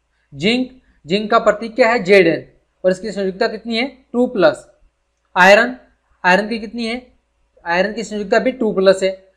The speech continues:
कॉपर, कॉपर का प्रतीक सी यू है और संयोजकता कितनी है? दो है। एल्यूमिनियम, एल्यूमिनियम का प्रतीक क्या है? ए एल, और संयोजकता कितनी है?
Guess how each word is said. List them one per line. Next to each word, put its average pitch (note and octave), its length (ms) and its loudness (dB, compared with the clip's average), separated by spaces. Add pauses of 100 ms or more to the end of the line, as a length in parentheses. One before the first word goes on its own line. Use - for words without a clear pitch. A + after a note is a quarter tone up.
(240)
कॉपर, G#3+ 340 6 (200)
कॉपर F#3+ 240 2
का G#3 120 4
प्रतीक G3+ 320 -4
सी A#3+ 200 -4
यू B3+ 240 4
है C4+ 120 4 (380)
और G3 120 6
संयोजकता G3 460 -2
कितनी A3 300 -8
है? C4+ 320 -6
दो F3+ 240 6
है। C#3 200 -8 (680)
एल्यूमिनियम, A#3 600 0 (440)
एल्यूमिनियम A3 480 -2
का G#3 100 2
प्रतीक G#3+ 320 -8
क्या A3 160 4
है? F#3 120 2
ए G#3 200 2
एल, B3+ 240 2 (420)
और G3 100 2
संयोजकता F#3+ 420 -6
कितनी A3+ 320 -4
है? F#3 120 0